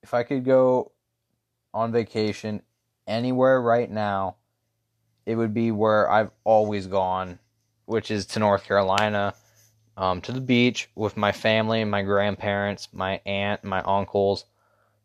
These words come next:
my cousins. Um, just because I haven't been since freshman year, so it's been almost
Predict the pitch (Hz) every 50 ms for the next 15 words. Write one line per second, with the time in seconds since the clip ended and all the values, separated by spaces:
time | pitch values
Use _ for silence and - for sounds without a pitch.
0 | - - 104 - - 104 98 98 92 98 98 95 95 95 - - _ _ _ _
1 | _ _ _ _ _ _ _ _ _ _ _ _ _ _ _ _ _ _ _ _
2 | _ _ _ _ _ _ _ - 92 90 90 90 87 87 85 87 - _ _ _
3 | _ _ _ _ _ _ _ _ _ _ _ _ _ _ _ _ _ _ _ _
4 | _ _ _ _ _ _ _ _ _ _ _ _ _ - 127 120 113 120 135 120
5 | 117 113 110 110 101 - 101 107 104 104 101 98 95 - - _ _ _ _ _
6 | _ _ - - - 104 95 - - 101 101 98 - - 101 95 95 98 95 95
7 | 95 92 - 104 95 - - 104 101 98 98 95 95 92 90 - - -